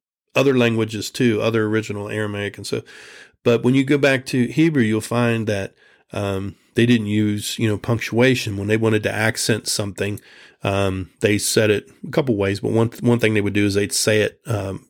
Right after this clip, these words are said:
several times in a row. And so you understand, hey, wait a minute, they, they really meant that. And so think about that on a larger scale. You know, Jesus, uh,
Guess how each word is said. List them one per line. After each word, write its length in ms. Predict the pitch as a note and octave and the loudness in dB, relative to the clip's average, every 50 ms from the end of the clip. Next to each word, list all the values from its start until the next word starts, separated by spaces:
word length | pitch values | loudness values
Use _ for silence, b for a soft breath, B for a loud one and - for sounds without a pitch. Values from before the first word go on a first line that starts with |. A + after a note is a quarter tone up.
| - - | -14 -6
several 300 | - - A#2+ G#2+ G2 G2 | 0 0 2 2 0 -2
times 320 | - G#2 G2+ G2+ G2+ G2+ | -2 -2 -2 -2 -4 -4
in 80 | G2+ G2 | -6 -6
a 60 | F#2+ | -4
row. 380 | F#2+ G#2 A#2+ B2 G#2+ G2 F#2+ - B B B B B | -2 -2 0 0 0 0 -2 -6 B B B B B
And 160 | - G2+ G2+ - | -6 -4 -4 -2
so 140 | - - | -2 -2
you 260 | G2 G2 G2 G2+ G2+ G2+ | 0 0 2 2 2 2
understand, 580 | G2+ G2 F#2 F2 - - A#2 G#2+ G2+ F#2+ - | 0 -2 -4 -4 -4 -2 -2 -2 -2 -4 -4
hey, 220 | - C3+ A#2+ A2 G#2 | -2 0 0 0 0
wait 240 | G2 G#2 A2 G#2 | 0 0 0 0
a 40 | G2+ | 0
minute, 260 | F#2+ F#2+ F#2 - - | -2 -6 -10 -8 -2
they, 240 | - A2+ A2 G#2+ - - _ _ - | 0 0 0 0 -2 -6 _ _ -6
they 200 | B2+ A#2 A2+ A2+ | 0 2 2 2
really 300 | G#2+ G#2+ A2 G#2+ G#2 G2+ | 4 2 2 0 0 -2
meant 280 | G2 G2+ G#2+ G#2+ G2 - | -2 -2 -2 -2 -2 -4
that. 300 | - - - - - B B B B B B B B B B | -8 -10 -10 -12 -18 B B B B B B B B B B
And 200 | C3 B2+ B2+ B2+ | 0 0 0 0
so 440 | B2+ - C3+ C3 C3 B2+ B2 A#2+ A#2+ _ _ _ - | 0 0 2 4 4 4 2 0 -2 _ _ _ -2
think 180 | D3+ D#3 E3 | 0 0 2
about 340 | E3 D#3 D3 C3 A#2+ A#2+ - | 2 2 2 2 2 2 2
that 200 | - B2 B2 A#2 | 2 2 2 2
on 100 | A2+ G#2+ | 2 2
a 100 | G#2+ G#2+ | 0 2
larger 420 | G#2 G#2+ C3 B2+ A#2+ A#2 - A2+ - | 2 2 2 2 0 0 -4 -6 -8
scale. 520 | - - - D#3 E3 E3+ C3+ F#2 - - b b b b b b b b b b | -6 -4 -2 0 2 2 0 -2 -4 -10 b b b b b b b b b b
You 120 | - A#2 A2 | -4 -2 0
know, 140 | G#2+ G#2+ A2+ | 0 0 0
Jesus, 580 | A2+ A#2+ C#3 D#3 E3+ D#3+ D#3+ C#3 B2+ - - | 0 2 2 2 2 2 0 -4 -4 -4 -2
uh, 160 | B2 A#2+ A#2 | -2 -2 0